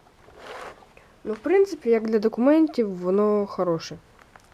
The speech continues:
І ще, чому я зробив цей огляд? Тому що в Stalker два, ну, спочатку я побачив десь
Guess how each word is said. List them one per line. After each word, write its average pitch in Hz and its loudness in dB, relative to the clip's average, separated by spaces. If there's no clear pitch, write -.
І - -8
ще, 175 -8
чому 262 -8
я 247 -4
зробив 214 -8
цей 180 -10
огляд? 156 -10
Тому 294 2
що 294 -2
в - 0
Stalker 277 0
два, 311 4
ну, 190 2
спочатку 196 -2
я 190 2
побачив 190 -2
десь 170 -2